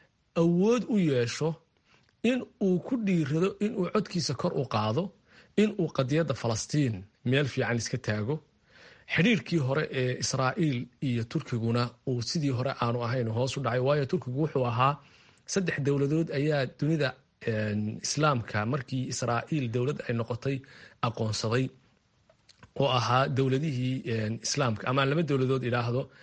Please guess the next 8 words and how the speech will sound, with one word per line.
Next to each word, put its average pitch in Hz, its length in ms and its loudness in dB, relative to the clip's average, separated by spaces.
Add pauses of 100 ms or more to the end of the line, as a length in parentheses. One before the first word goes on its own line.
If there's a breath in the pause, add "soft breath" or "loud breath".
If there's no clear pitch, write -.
(160 loud breath)
labadaa 185 300 2
dowladood 143 440 0
waxay 135 280 -2
ahaayeen 117 540 0 (500 soft breath)
Turkiga 185 560 0 (100)
iyo 143 300 0
Iiraan. 131 400 2 (480 loud breath)
Markii 196 600 0